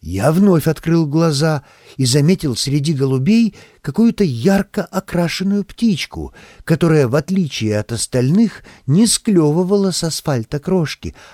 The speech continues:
а поглядывала в мою сторону, подёргивая зелёной с хохолком головкой. «Потерявшийся попугай»,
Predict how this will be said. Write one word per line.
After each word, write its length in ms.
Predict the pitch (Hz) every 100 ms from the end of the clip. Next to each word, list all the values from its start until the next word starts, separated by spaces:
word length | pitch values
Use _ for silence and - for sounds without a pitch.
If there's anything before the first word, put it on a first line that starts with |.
| -
а 120 | -
поглядывала 840 | 127 101 113 95 92 127 160 175
в 60 | 147
мою 380 | 135 107 98
сторону, 720 | 120 - - 196 127 80 78 - - -
подёргивая 680 | - 139 180 135 117 120 117
зелёной 640 | 101 104 131 165 185 175
с 100 | 156
хохолком 720 | - 101 - 117 110 147 151 143
головкой. 720 | 147 143 117 - 90 78 _ _ _ _ _ _ _ _ _ _ _ _
«Потерявшийся 840 | 123 - 151 170 135 175 147 175
попугай», 840 | 156 151 196 196 127 104 90 85